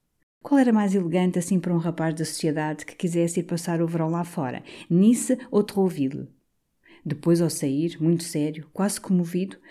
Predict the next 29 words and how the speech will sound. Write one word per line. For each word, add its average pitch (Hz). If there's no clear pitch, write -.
perguntou 240
ao 220
senhor 185
Maia, 165
se -
o 147
senhor 156
Maia 180
não 135
fazia 143
segredo, 196
quem 202
era 185
o -
seu 160
alfaiate. 147
E 196
desde 175
esse 165
dia 185
não 185
o 143
deixou 147
mais. 151
Se -
Carlos 175
aparecia 165
no 165
teatro, 170